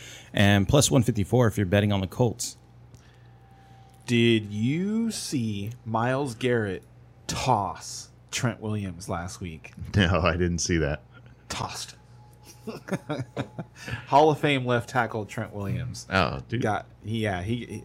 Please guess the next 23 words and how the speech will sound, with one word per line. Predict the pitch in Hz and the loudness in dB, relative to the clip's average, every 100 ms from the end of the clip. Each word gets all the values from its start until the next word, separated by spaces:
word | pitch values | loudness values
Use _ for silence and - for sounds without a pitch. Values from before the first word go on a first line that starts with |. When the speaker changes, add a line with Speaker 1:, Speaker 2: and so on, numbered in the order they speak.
| - | -8
Speaker 2:
like, | 113 104 | -4 -4
he | 117 | -2
got | 160 123 98 - - - - - | 2 2 2 -6 -20 -20 -20 -10
Speaker 3:
Garrett's | - 113 196 - | 0 2 2 -2
a | |
badass, | 98 101 117 62 50 | 2 4 4 2 0
Speaker 2:
He | 120 | 2
Speaker 3:
man. | 139 139 | 4 6
Speaker 2:
is, | 123 113 101 | 6 6 2
and | 117 113 | 0 4
that's, | 120 120 | 4 2
and | 98 113 | -2 0
Trent | 143 123 | 0 4
Williams | 123 123 117 110 104 | 4 4 2 0 -2
was | 107 104 | -2 2
giving | 113 110 | 2 2
him | 107 110 | 0 2
all | 107 107 104 | 2 2 0
the | |
flowers, | 101 107 101 104 101 95 - | 0 0 2 2 0 -4 -10
you | 113 104 | -6 -4
know, | 101 98 101 - 104 - | -4 -6 -10 -16 -18 -8
like, | 110 101 | -6 -6